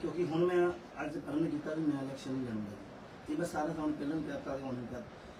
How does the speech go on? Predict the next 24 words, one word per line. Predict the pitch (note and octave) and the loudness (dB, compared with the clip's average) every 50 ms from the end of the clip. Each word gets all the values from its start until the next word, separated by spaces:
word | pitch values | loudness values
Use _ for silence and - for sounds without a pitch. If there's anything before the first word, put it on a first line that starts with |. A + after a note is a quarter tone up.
| - - - D3+ | -16 -8 0 2
ਮੇਰੇ | E3+ G3+ | 2 4
ਘਰ | A3 G#3+ - D3 | 4 2 2 2
ਦੇ | D#3 F3 | 4 2
ਬੜੇ | F3 E3+ F3 | 4 4 2
ਹੈਰਾਨ | - - D3 D3 C#3+ D3 D3 | 2 2 0 0 2 2 2
ਹੋ | D3 | 2
ਗਏ | C#3 D3 | 2 2
ਯਾਰ, | D3+ D3+ D3+ C3+ C3 B2 | 2 2 2 0 -2 -2
ਜਿਹੜਾ | D3+ D#3 E3+ | -2 0 0
ਬੰਦਾ, | D#3+ D3 D3 C#3+ D3 D3 | 2 4 4 4 6 4
ਅਹ, | - - - - - - - - - - - D3 D3 D3 D3 D3 D3 C3+ C3 - - - - - - C#3+ | 2 0 -6 -12 -16 -16 -14 -14 -14 -8 -4 0 0 2 2 2 0 -2 -4 -8 -12 -14 -12 -6 -2 2
ਰਾਤ | D#3 D#3+ F3 F3+ F3+ G#3 | 4 6 6 6 6 6
ਨੂੰ | A3+ A3 | 4 4
ਸੌਂਦਾ | F#3 F#3+ F3 E3+ E3+ E3+ | 4 4 4 6 6 6
ਨਹੀਂ, | E3+ E3+ E3+ D#3 | 6 6 6 6
ਦਿਨੇ | C3+ C3+ D3 D#3 F3 F#3+ | 6 6 6 8 8 8
ਨਹੀਂ | G#3 G#3 F3 | 6 4 4
ਸੌਂਦਾ | - E3+ D#3 C#3+ C#3 D3 D3 | 4 4 4 4 4 4 2
ਸੀਗਾ, | - D3 C#3 D3+ | 0 0 0 2
ਉਹ | D3+ D3+ | 0 0
ਕਹਿੰਦਾ | D3+ D3 D3 - | 0 0 -2 0
ਸੀ, | D#3 | 0
"ਇਲੈਕਸ਼ਨ, | C#3 - - - - - - D#3 | -2 0 -2 -2 -2 -2 -2 -2
ਇਲੈਕਸ਼ਨ।" | C#3 C#3 C3+ C3+ B2 - - C#3+ C#3 | -2 0 -2 -2 -6 -4 -4 -4 -4